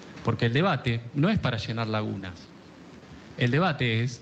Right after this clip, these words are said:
para que la acusación confirme si esto se dio o no. Y no hay acusación subsidiaria y tampoco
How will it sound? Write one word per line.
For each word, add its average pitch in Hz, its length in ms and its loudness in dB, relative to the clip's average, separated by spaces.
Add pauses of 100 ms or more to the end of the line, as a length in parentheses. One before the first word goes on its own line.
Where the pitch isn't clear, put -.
(120)
para 113 200 2
que 117 100 2
la 101 60 4
acusación 131 680 4 (2250)
confirme 131 680 2 (280)
si - 260 2
esto 175 240 2
se 113 180 0
dio 135 240 2 (140)
o 127 120 2
no. 185 220 0 (1600)
Y 165 100 4
no 226 140 4
hay 240 100 4
acusación 165 480 2
subsidiaria 151 720 2 (1400)
y 135 100 0
tampoco 147 600 2